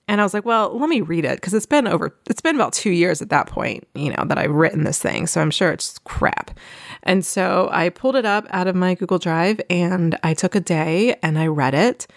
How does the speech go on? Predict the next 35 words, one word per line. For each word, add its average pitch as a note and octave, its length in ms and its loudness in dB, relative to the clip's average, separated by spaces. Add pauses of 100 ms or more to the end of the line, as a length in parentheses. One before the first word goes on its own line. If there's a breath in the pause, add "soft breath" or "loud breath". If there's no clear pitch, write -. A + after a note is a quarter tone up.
(480 soft breath)
And F#3+ 600 2
I E3 100 -2
was F3+ 160 0
like, F#3 320 0 (440)
"Shit, - 500 0 (240)
this A3+ 200 4
is D#4+ 100 -6
good." A#3+ 420 0
I F#3+ 60 -4
mean, A#3 120 0
there's A#3+ 160 0
some B3 140 -2
things B3 220 0
that A3+ 100 2
I G#3 60 2
wanna G3 220 2
expand C4+ 440 -2
upon. G#3 640 0
There's E3+ 240 0
definitely D#3+ 320 0
some D#3+ 160 -2
grammar, A3+ 480 2
but, F#3 160 -2
like, F#3+ 180 0
for A3+ 100 0
the A3+ 120 0
most C#4+ 240 0
part, A3 320 0
it's - 240 -8
good. A#3+ 500 0
I F#3 140 2 (120)
really G3+ 220 2
wanted F3+ 320 0
someone E3+ 300 -2
to - 140 -16